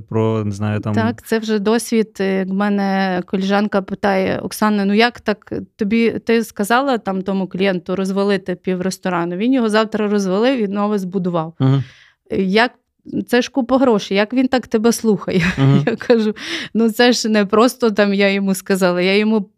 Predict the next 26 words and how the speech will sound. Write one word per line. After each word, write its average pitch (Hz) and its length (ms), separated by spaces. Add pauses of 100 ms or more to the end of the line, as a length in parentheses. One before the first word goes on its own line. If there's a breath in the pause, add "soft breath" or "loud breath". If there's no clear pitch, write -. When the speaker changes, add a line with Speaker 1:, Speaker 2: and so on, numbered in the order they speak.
(160)
Speaker 2:
продемонструвала 190 960
купу 190 480 (340 soft breath)
речей, 208 500
чому 220 300
він 226 140
має 226 220
так 208 200
зробити, 196 480
щоб 190 220
його 202 140
потім 208 360
не 190 80
згадували 196 520
роками, 214 420
як 185 180
він 190 160
незручно 190 520
і 185 40
непрактично 180 720
зробив 180 320
все 185 180
те, 185 160
що - 180
він 175 160
Speaker 1:
Мгм. 147 140
Speaker 2:
збудував». 165 400